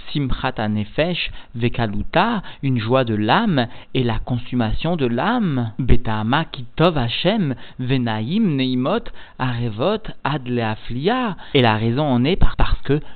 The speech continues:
Dieu est bon et agréable, de délices, doux, d'un niveau extraordinaire, parce que nous retrouvons le, la racine du mot pélé, c'est-à-dire ad leaflia, qui sous-entend que ces délices transcendent, dépassent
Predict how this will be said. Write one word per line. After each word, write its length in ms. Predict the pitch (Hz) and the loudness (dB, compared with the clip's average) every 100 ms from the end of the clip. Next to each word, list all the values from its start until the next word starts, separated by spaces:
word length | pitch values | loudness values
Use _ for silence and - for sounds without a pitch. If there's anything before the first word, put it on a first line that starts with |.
| - | -8
Dieu 320 | 120 127 151 | -4 0 2
est 160 | 120 107 | 2 4
bon 480 | 107 220 285 214 - 185 - | 8 10 10 6 0 -8 -6
et 140 | 127 - - | -6 -4 -4
agréable, 840 | 131 120 110 117 156 214 135 117 - - | -4 -4 -4 -2 -2 0 2 0 -2 -4
de 200 | 131 139 | 0 2
délices, 500 | 123 120 151 233 202 - 131 | 2 0 0 -2 -2 -10 -12
doux, 560 | 120 135 202 240 202 - - - - - - | -6 -2 2 2 2 -4 -12 -14 -14 -14 -4
d'un 160 | 117 123 | 2 4
niveau 320 | 117 101 131 | 2 4 4
extraordinaire, 1040 | 127 - 117 131 120 123 135 226 247 120 107 - - | 4 -2 0 0 0 -2 -2 -2 -2 -2 -4 -8 -2
parce 160 | - - | 2 4
que 80 | 131 | 4
nous 140 | 131 107 | 2 2
retrouvons 540 | 113 - - 151 180 - - - - | 2 4 6 8 6 2 -10 -12 -10
le, 320 | 127 127 113 | 0 4 4
la 160 | 117 110 | 4 0
racine 460 | 117 117 - 160 123 | 0 -2 0 0 0
du 120 | 117 | 2
mot 180 | 131 151 | 8 8
pélé, 800 | - 139 120 120 196 277 208 - - | 8 6 4 4 2 2 -4 -8 -14
c'est-à-dire 460 | - 110 101 127 185 - | -6 -4 -4 -4 -4 -2
ad 220 | - 127 127 | -2 0 0
leaflia, 680 | 127 120 - 117 127 233 233 | 0 -2 -4 -2 -2 -2 -4
qui 120 | 143 | -8
sous-entend 580 | 117 120 120 110 143 196 - - | -4 0 0 2 2 0 -2 -8
que 100 | - | -4
ces 160 | 127 127 | -2 0
délices 420 | 117 127 214 - - - - - - | 0 0 -2 -4 -14 -18 -16 -16 -2
transcendent, 760 | - - 139 - 185 240 202 131 | 2 4 4 4 4 6 4 2
dépassent 800 | 135 156 - 302 302 - 147 | 2 2 6 4 4 -2 -2